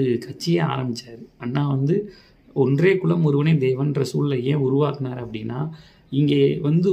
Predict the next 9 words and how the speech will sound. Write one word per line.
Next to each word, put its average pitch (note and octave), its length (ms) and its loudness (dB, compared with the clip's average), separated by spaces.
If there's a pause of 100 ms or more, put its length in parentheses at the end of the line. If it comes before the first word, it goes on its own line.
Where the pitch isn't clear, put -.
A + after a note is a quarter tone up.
ஒரு D3 240 0
குடையின் E3 460 2
கீழே E3 180 2
எல்லாரும் C3+ 360 0
இருக்கணும், B2 500 -4 (360)
ஆனா C3 280 -4 (680)
இங்க C3+ 180 4 (140)
எல்லோருக்கும் F3 600 2
எல்லாம் D#3 460 0